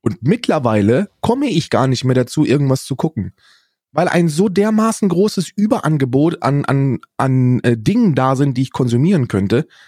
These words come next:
dass ich mich nicht entscheiden kann. Ich gucke auf Netflix, vierzig Milliarden Serien, Dokumentationen, Reportagen und Filme. Dann gehe ich auf Prime Video, da ist das Ganze nochmal und nochmal tausendmal härter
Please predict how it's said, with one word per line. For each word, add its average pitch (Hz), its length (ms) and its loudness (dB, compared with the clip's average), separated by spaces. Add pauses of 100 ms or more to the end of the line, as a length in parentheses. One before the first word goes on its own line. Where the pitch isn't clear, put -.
(120)
dass 196 120 0
ich 180 80 2
mich 139 100 2
nicht 113 120 0
entscheiden 131 400 0
kann. 92 240 -2 (600)
Ich - 120 -8
gucke 196 160 0
auf 127 100 -4
Netflix, 113 600 -2 (680)
vierzig 240 320 -2
Milliarden 135 580 2
Serien, 123 680 0
Dokumentationen, 139 840 0
Reportagen 127 640 0
und 104 140 0
Filme. 107 380 0 (560)
Dann 165 100 0
gehe 190 100 2
ich 170 120 0
auf - 120 -4
Prime 127 280 0
Video, 113 420 0 (540)
da 170 100 0
ist 170 140 -2
das 160 100 -2
Ganze 147 260 0
nochmal 117 480 0 (380)
und 202 140 -2
nochmal 175 340 0
tausendmal 156 640 -2
härter 143 500 0